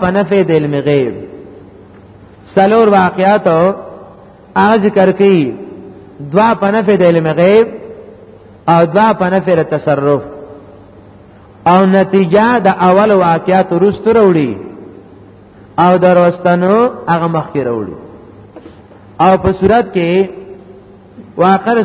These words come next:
صالح علیه السلام هغه ذکر کوي، سلیمان علیه السلام، موسی علیه السلام او لوط علیه السلام. او دلیل عقلی د الله په توحید او تسلی پیغمبر ته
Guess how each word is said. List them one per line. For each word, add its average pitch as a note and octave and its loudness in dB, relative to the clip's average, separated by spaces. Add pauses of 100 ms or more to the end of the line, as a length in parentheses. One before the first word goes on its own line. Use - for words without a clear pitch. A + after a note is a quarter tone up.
صالح G3+ 0
علیه E3+ 0
السلام F3+ -2 (100)
هغه E3 2
ذکر D#3+ -2
کوي، F3 0 (1200)
سلیمان G3+ 2
علیه F#3+ 2
السلام، F#3 0 (100)
موسی E3+ -2
علیه F3 0
السلام E3 -2 (260)
او D3 0
لوط E3 2
علیه C#3+ 0
السلام. A#2+ -4 (1160)
او F#3 4 (120)
دلیل A3 4 (120)
عقلی F#3 0
د G3 0
الله E3+ -2
په D#3+ -6
توحید D#3 -2 (2250)
او G3 4
تسلی G#3 0
پیغمبر F#3+ 0
ته F3+ 0